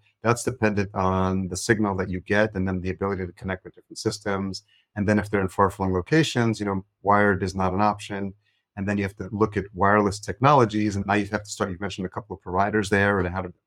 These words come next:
understand, like, the different nature of what happens. And this is top of mind for me because we just had our internet upgraded here. And now I think the latest trend is to do repeaters or just extenders, what they're called in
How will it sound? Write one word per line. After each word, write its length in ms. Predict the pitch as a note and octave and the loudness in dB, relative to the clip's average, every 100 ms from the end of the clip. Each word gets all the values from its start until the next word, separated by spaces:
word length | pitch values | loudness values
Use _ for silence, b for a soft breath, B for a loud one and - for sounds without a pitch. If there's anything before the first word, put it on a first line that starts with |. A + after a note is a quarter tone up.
| _ _ - | _ _ 0
understand, 640 | A#2+ A2+ G#2+ A2+ A2 A2 F#2+ | 4 4 2 2 2 2 0
like, 200 | F#2 - | -4 -6
the 80 | |
different 320 | E2+ G#2 G#2 F#2+ | -8 -8 -8 -8
nature 300 | F#2+ F#2+ G2+ | -8 -6 -6
of 60 | |
what 120 | G2+ G#2 | -4 -4
happens. 440 | G2+ G2+ G2+ F#2 | -6 -6 -12 -8
And 140 | F#2 - _ _ - | -10 -10 _ _ -2
this 100 | C3+ | 2
is 100 | E3 | 4
top 160 | B2 A#2+ | 4 4
of 40 | |
mind 200 | A2 G#2 | 4 2
for 80 | G#2 | 0
me 100 | G2+ | -4
because 220 | G2 F#2+ F#2 | -4 -6 -6
we 80 | |
just 180 | F2+ F#2 | -6 -2
had 120 | F#2 F#2 | 0 0
our 100 | F#2+ | 0
internet 280 | F#2 F2+ _ _ _ | -4 -4 _ _ _
upgraded 320 | - F#2+ F2+ | -8 -6 -6
here. 380 | - F#2+ F#2+ F2+ | -10 -6 -2 -2
And 180 | G2+ G2 | -4 -4
now 460 | G#2 G#2+ G#2 G2+ G2+ _ _ _ _ A2 | 0 2 2 0 -4 _ _ _ _ -6
I 60 | |
think 140 | A2 A2 | -4 0
the 60 | F#2+ | 2
latest 300 | G2+ F#2+ - | 2 2 -2
trend 220 | G2+ F#2+ | -2 -2
is 120 | - | -4
to 80 | F#2+ | -8
do 140 | G2 | -8
repeaters 640 | F2 F2+ A2 F#2 F#2 E2+ - | -8 -2 0 2 0 -2 -6
or 100 | F2 | -10
just 200 | F2 - | -10 -18
extenders, 520 | A#2+ - G2 F2 F2+ | -18 -10 -8 -6 -8
what 120 | F2+ F#2 | -10 -12
they're 100 | F2+ | -10
called 340 | - F#2 F2 | -2 0 0
in 140 | E2 | -2